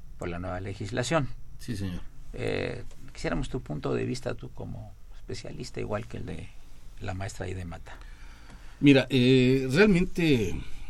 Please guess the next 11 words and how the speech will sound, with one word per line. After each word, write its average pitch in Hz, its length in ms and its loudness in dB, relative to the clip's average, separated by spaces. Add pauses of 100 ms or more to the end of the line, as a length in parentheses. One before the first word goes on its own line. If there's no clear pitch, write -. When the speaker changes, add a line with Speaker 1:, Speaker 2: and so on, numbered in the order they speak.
(260)
Speaker 2:
el 107 280 0
sistema 127 440 2
penal 127 260 2
acusatorio 107 840 2
<laughs> - 80 -2
no 113 280 2
es 123 160 2
responsable 107 760 0
de 104 100 2
la 92 160 0
delincuencia. 87 680 -2